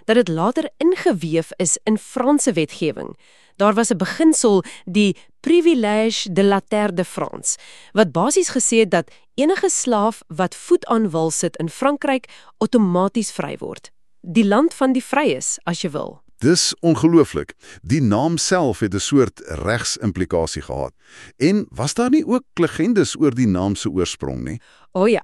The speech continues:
Speaker 1: altyd legendes. Die kroniek van Fredegar in die sewende eeu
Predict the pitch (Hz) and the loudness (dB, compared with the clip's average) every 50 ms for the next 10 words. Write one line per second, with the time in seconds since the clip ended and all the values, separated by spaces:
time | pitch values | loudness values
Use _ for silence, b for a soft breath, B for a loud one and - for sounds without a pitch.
0 | - - 202 233 269 - - 440 427 - - 311 233 - - 160 147 143 - - | -2 -2 0 0 0 2 2 2 2 2 0 -4 -4 -2 -2 -4 -4 -4 -6 -6
1 | - - - b b b b b b b b b 285 - - 339 349 254 185 185 | -6 -6 -8 b b b b b b b b b -4 -2 2 2 4 4 4 2
2 | 269 381 - - - 320 302 262 - - 254 240 240 233 254 - - 170 151 156 | 0 0 -2 -2 -2 0 0 -2 -2 -2 -2 -2 0 0 -2 -2 -2 -4 -4 -4
3 | 160 147 B B B B B B B 208 202 214 - - - - 339 403 427 370 | -6 -8 B B B B B B B 0 0 0 0 -2 0 2 2 2 2 2
4 | 320 262 - 170 147 143 143 | 0 -2 -4 -4 -2 -2 -2